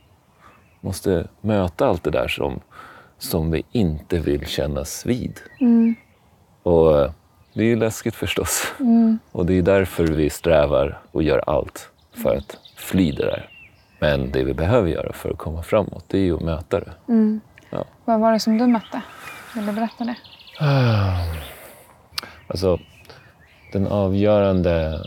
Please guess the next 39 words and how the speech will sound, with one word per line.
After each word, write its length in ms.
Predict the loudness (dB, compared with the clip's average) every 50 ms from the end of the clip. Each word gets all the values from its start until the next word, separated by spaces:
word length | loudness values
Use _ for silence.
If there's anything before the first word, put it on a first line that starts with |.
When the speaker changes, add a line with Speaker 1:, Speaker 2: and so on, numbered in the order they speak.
| -14 -16 -18
Speaker 1:
frågan 520 | -12 -2 0 2 2 4 2 2 2 0 -2
för 140 | -2 -4
mig 300 | -2 -2 -2 -2 -4 -6 -10 -4
då, 300 | -4 -4 -2 -4 -8 -10 -14 _ _ _ _ -12 -6
när 100 | -2 -2
jag 80 | 0
var 200 | 2 4 4 4
där 340 | 4 4 2 0 -2 -6 -12 -8 -2
nära 320 | 0 2 2 2 2 0 0
trettio, 360 | 0 -4 -4 -2 _ -6 -6 -6 _ _ -20 -20 -20 -20 -20 -20 -20 -20 -20 -20 -20 -20 _ _
det 140 | 0 2
var 220 | 6 8 8 8 6
att 140 | 4 2 2
jag 400 | 4 4 4 4 4 2 0 -2
stod 320 | -2 -2 0 0 0 0
inför 280 | 0 -2 -2 -2 -4 0
valet 580 | 4 6 6 6 6 4 2 -6 -10 -8 -6
huruvida 720 | -4 -2 -2 -2 -2 -2 -4 -4 -4 -4 -4 -2 -2 -4 -6 -8 _ _ _ _ _
jag 120 | _ -6 -6
skulle 280 | -2 -2 0 0 0
leva 600 | 0 0 0 0 0 0 0 0 0 -2 -2 -4 -8 -8 -8
efter 400 | -6 -6 -6 -6 -4 -4 -4 -2 -2
andras 440 | -4 -2 -4 -4 -4 -6 -6 -6
förväntningar 680 | -6 -4 -4 -2 -2 -4 -4 -6 -6 -6 -4 -2 -2 -2
av 120 | -2 -2
mig, 280 | -2 -2 -2 -4 -4 -8 -14 -20 -20 _ _ _ _ _ _ _ _
för 140 | -6 -6 -6
att 120 | -4 -2
jag 100 | -4 -2
levde 260 | 0 -2 -2 -2 -4 -6
ett 120 | -8 -10 _
gott 320 | -8 -8 -8 -10 _ -8
liv 720 | -6 -4 -4 -4 -4 -6 -6 -6 -6 -6 -6 -6 -8 -10 -12 -10 -6
och 300 | -6 -6 -6 -8 -14 -12
tyckte 320 | -12 -12 -8 _ -4 -2
om 300 | 0 0 0 0 0 -2
det 80 | -2 -2
de 180 | -4 -6 -8
såg. 640 | -12 -14 -8 -6 -4 -2 -2 0 0 0 0 -2